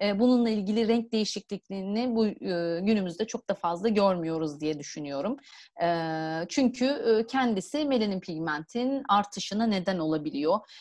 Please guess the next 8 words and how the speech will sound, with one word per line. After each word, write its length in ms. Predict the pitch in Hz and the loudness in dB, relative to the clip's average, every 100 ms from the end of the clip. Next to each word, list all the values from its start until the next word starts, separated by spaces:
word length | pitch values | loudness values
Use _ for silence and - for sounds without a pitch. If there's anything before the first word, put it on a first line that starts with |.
| - | -2
E, 200 | 185 185 | 2 4
civa 280 | 226 269 233 | 6 6 8
bileşikleri 640 | 226 214 202 - 190 185 | 6 4 0 0 2 2
neden 260 | 175 170 160 | 2 2 2
olabiliyor 520 | 151 151 151 160 180 | 2 0 2 2 2
bu 80 | 196 | -2
tür 260 | - 156 | -4 -4
değişikliklere. 880 | 160 151 - 147 135 - - - - | -2 -4 -6 -16 -18 -8 -4 -2 -2